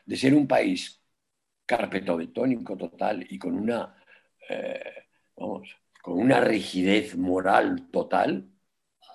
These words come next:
a la laicidad que hay ahora. O sea, que sí se ha cambiado muchas cosas.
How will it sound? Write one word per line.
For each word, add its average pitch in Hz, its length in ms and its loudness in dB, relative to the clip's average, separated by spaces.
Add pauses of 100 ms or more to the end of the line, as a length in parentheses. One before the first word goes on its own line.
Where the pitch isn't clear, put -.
(140)
a 147 180 0
la 135 160 4
laicidad 120 720 -2
que - 140 -6
hay 120 140 -2
ahora. 110 480 -2 (1080)
O 104 60 -10
sea, 110 380 0 (380)
que - 400 -6 (680)
sí - 640 0
se - 160 -6
ha - 80 -4
cambiado 82 400 -4
muchas - 380 -10
cosas. - 540 -14